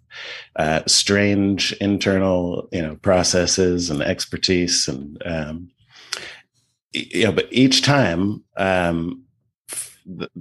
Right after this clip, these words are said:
the, the trend seemed to be that folks were really either concerned about business goals or concerned about, um, the technology, and could get kind of sidetracked with either of those.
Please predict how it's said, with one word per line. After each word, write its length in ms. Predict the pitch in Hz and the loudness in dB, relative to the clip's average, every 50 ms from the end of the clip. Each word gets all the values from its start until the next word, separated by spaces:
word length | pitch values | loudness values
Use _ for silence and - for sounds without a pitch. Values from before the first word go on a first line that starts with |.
| - | -4
the, 320 | - 101 90 87 82 73 - _ _ - | 0 2 2 2 2 0 -4 _ _ -6
the 60 | 90 | -4
trend 440 | - - - 151 180 185 165 127 - | 0 2 4 4 6 4 4 4 2
seemed 400 | - 104 98 92 90 87 87 - | 2 2 2 2 0 -2 -2 -4
to 100 | - 85 | -4 0
be 280 | 76 95 95 95 95 | 2 2 4 4 2
that 360 | 90 78 90 87 - - - | 2 2 0 0 0 -2 -4
folks 340 | - - 101 104 101 - - | 0 2 2 2 2 -2 -2
were 140 | - 92 85 | -2 -2 -2
really 720 | 82 82 92 104 107 101 101 98 95 92 90 85 85 - _ _ _ _ _ _ _ _ _ _ - | -2 0 2 4 4 6 6 6 6 4 2 0 -4 -8 _ _ _ _ _ _ _ _ _ _ 0
either 320 | 98 107 110 95 104 92 | 2 4 4 4 4 2
concerned 580 | 87 - 87 87 82 - 101 98 95 98 92 85 | 0 0 -4 -4 -2 0 0 2 2 2 0 0
about 320 | 76 85 80 78 76 - | 0 -2 -2 -2 0 2
business 380 | 107 110 101 95 107 104 - - | 2 2 4 4 2 2 2 0
goals 800 | - 104 101 95 95 95 95 92 90 - - - - - _ _ _ _ _ _ | 2 2 4 4 4 4 2 0 -2 -4 -4 -6 -6 -10 _ _ _ _ _ _
or 460 | 95 92 87 85 76 78 85 - - - | 0 2 2 2 2 2 0 -2 -2 -4
concerned 540 | - - 85 - - - 98 90 90 87 80 | -2 -2 0 0 2 2 2 2 2 2 0
about, 540 | 82 71 80 82 80 80 78 - - - - - - _ _ _ _ _ _ _ _ _ _ _ _ _ | -2 -2 0 0 0 0 -2 -4 -6 -8 -10 -10 -14 _ _ _ _ _ _ _ _ _ _ _ _ _
um, 600 | - 85 80 78 71 69 69 71 69 - - - _ _ - | -2 0 0 0 -2 -6 -8 -8 -10 -10 -12 -14 _ _ -4
the 120 | 87 82 | -2 -2
technology, 800 | - - 101 92 - 98 90 82 90 107 147 - - 165 160 156 156 | 0 2 0 0 0 0 0 2 4 4 4 4 4 4 2 2 -2
and 100 | - - | -8 -8
could 140 | - - - | -10 -8 -4
get 300 | - 104 104 98 - - _ _ - _ | 0 0 0 0 -2 -10 _ _ -16 _
kind 180 | - 123 123 | 0 2 2
of 60 | 110 - | 4 2
sidetracked 720 | - - 73 90 104 95 - - 110 107 110 110 - - | 2 0 2 0 0 0 0 0 2 2 0 -2 -4 -6
with 160 | 92 85 - | -6 -4 -2
either 340 | 73 82 95 101 90 117 123 | 0 0 0 2 2 2 2
of 140 | 123 117 123 | 2 0 2
those. 480 | 127 127 127 131 131 127 - - - | 2 2 2 2 0 -4 -6 -8 -10